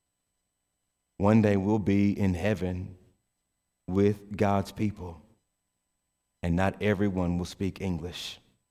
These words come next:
God is creating a symphony and not a section. You see, a section is when you get all the woodwinds and they play,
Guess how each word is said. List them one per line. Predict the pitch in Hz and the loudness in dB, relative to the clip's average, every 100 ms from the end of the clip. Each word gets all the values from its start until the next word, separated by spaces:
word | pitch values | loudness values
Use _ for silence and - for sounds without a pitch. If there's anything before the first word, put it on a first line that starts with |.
| _ _ _ _ _ _ _ _ _ _ _ _ _ _ - | _ _ _ _ _ _ _ _ _ _ _ _ _ _ 0
God | 101 110 110 107 | 2 2 0 0
is | 101 92 | -2 -2
creating | - 104 98 101 101 92 95 | -2 0 2 2 2 0 0
a | 92 | -4
symphony | - - 107 92 90 85 82 - - _ _ _ _ _ _ _ _ _ _ _ _ - | -4 0 2 2 -4 -8 -10 -14 -20 _ _ _ _ _ _ _ _ _ _ _ _ -8
and | 82 82 | -4 -2
not | 82 80 | -2 -4
a | |
section. | - - 95 - 82 73 - - _ _ _ _ _ _ _ _ _ _ _ _ _ _ _ _ _ _ _ - | -6 -6 -6 -6 -12 -14 -16 -20 _ _ _ _ _ _ _ _ _ _ _ _ _ _ _ _ _ _ _ -8
You | 98 | -4
see, | 98 | 0
a | 87 | 0
section | - 147 - 95 87 | 6 4 4 -2 0
is | 85 - | -2 -2
when | 92 | -2
you | 90 82 | -2 -6
get | 76 95 92 - | -2 -2 -2 0
all | 104 104 | 4 4
the | 104 | 2
woodwinds | 101 110 104 90 85 80 76 71 - - | 2 2 2 0 -4 -4 -6 -12 -14 -6
and | 80 | 0
they | 101 | 2
play, | 110 101 80 71 | 2 -2 -6 -6